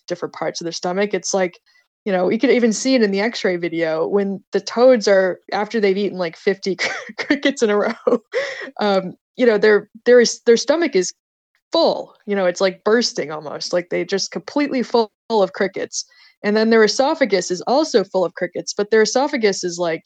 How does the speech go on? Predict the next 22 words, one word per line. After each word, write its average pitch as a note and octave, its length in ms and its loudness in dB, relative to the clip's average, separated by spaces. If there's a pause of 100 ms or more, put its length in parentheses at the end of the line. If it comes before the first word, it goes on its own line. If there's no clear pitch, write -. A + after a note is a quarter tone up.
(100)
you G3+ 80 -8
know, D#3+ 220 -6 (400)
there's G#3+ 160 2
the G#3+ 80 0
frog's C4 460 0
face, F#3+ 640 -2
which G3+ 220 -4
in F#3+ 80 -6
some G#3+ 200 -2
frogs G3+ 380 -2
is, F3 80 -10
like, F3+ 180 -2
their E3+ 120 -4
whole F3+ 160 -2
body, E3 520 -8
like, D#3+ 440 -10
you F3+ 80 -14
know, D#3 160 -14
c-, - 260 -14
<laughs> G#3+ 60 -12
ceratophrys G3 960 -2
frogs. - 540 -4